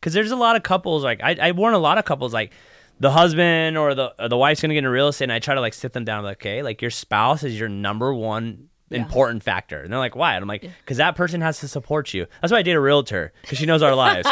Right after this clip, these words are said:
Speaker 1: <laughs> right? Like, the other day, what happened the other day? Something ha-, oh, the other day I was like, we, we were supposed to go to a b-, we were going to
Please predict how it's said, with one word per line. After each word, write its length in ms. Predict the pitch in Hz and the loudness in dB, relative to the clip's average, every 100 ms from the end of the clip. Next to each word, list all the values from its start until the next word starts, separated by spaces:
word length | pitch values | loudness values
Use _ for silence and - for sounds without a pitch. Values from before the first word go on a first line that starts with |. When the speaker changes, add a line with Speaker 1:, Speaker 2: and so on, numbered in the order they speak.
| 359 | 0
Speaker 1:
<laughs> 200 | - 330 | 0 -2
right? 280 | - 160 180 | 4 4 6
Like, 200 | 175 165 | 4 2
the 160 | 175 185 | 2 2
other 180 | 185 196 | 2 0
day, 340 | 156 151 170 | 0 -2 -2
what 100 | 156 | -4
happened 320 | 147 160 165 160 | -4 -6 -6 -8
the 80 | |
other 160 | 143 151 | -6 -8
day? 420 | 135 139 127 104 - - - | -6 -6 -6 -8 -14 -20 -4
Something 280 | 170 202 | 0 2
ha-, 100 | 202 - | 2 2
oh, 100 | 165 | 4
the 100 | 156 | 6
other 140 | 170 | 4
day 120 | 175 175 | 4 4
I 40 | |
was 140 | 156 135 | 4 2
like, 220 | 120 104 _ | -4 -6 _
we, 220 | 135 127 - - - - _ | -12 -12 -16 -16 -14 -14 _
we 120 | 143 | 0
were 60 | 147 | 0
supposed 180 | - 185 | 0 -4
to 40 | |
go 100 | 190 | -2
to 60 | 175 | -2
a 40 | 139 | -2
b-, 160 | 101 - _ | -6 -16 _
we 140 | 110 | -4
were 80 | 147 | -4
going 220 | 135 175 | 0 0
to 240 | 185 165 | 0 -2